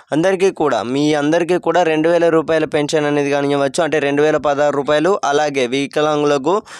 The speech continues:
వికలాంగులకు, దివ్యాంగులకు వీళ్ళందరికీ కూడా చూసుకున్నట్టయితే నాలుగు వేల పదహారు రూపాయల పెన్షన్ అన్నమాట.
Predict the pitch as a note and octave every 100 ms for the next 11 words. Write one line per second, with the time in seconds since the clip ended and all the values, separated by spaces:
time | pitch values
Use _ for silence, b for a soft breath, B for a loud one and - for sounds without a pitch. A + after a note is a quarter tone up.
0 | B - C#3+ D#3 D#3 D3+ D#3 D#3 C#3+ C#3+
1 | D3 D3 C#3+ D#3 D#3 C3+ C#3 C#3+ C3 C#3
2 | C3+ - C#3 C3+ C3 D#3+ D3+ C#3+ C#3 C#3+
3 | D3+ C3 C3 B2+ C3 B2+ C3 B2+ C3+ A#2+
4 | A#2 A2+